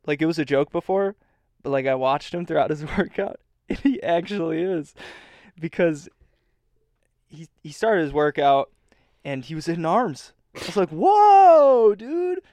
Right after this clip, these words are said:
I almost walked up to him and congratulated him. And then, uh, yeah, so I'm hitting whatever I'm hitting, uh, or doing my workout, right? You know, I, I see him. He's doing arms or whatever.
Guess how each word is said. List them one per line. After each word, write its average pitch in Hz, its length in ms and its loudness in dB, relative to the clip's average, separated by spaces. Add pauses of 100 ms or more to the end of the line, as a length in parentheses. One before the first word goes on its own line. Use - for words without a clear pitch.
I - 60 -8
almost 202 220 -8
walked 151 260 -4
up 147 120 -6
to 156 80 -12
him 139 120 -10
and 131 160 -16
congratulated 131 680 -10
him. 135 200 -18 (680)
And 143 240 -4
then, 143 240 0
uh, 135 360 -2 (380)
yeah, 151 160 2
so 160 160 -2
I'm 165 200 0
hitting 160 280 -2
whatever 143 380 0
I'm 135 220 -2
hitting, 131 360 -10
uh, 127 420 -6
or 131 100 -8
doing 135 200 -8
my 127 160 -6
workout, 120 460 -8
right? 123 260 -10 (720)
You 139 100 -12
know, 127 120 -4
I, 117 200 -6
I 175 40 -10
see 180 280 -12
him. 170 220 -6
He's 143 240 -18
doing 143 280 -2
arms 139 420 0
or 135 100 0
whatever. 131 640 0